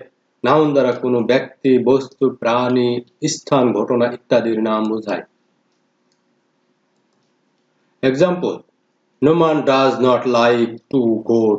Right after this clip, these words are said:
to school। এই বাক্যে no man একজন ব্যক্তির নাম। Iraq is a Muslim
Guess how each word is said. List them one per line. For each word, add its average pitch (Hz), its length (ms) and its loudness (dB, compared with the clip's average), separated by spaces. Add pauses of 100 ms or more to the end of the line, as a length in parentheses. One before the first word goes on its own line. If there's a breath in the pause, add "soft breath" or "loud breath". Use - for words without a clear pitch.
(100)
to 120 100 -2 (220)
school। - 360 -10 (720)
এই 139 200 4
বাক্যে 120 380 -2
no 120 200 2
man 113 160 2
একজন 104 340 -2
ব্যক্তির 104 460 -2
নাম। 113 160 0 (3250)
Iraq 170 280 2 (100)
is 147 160 0
a - 100 0
Muslim 143 300 0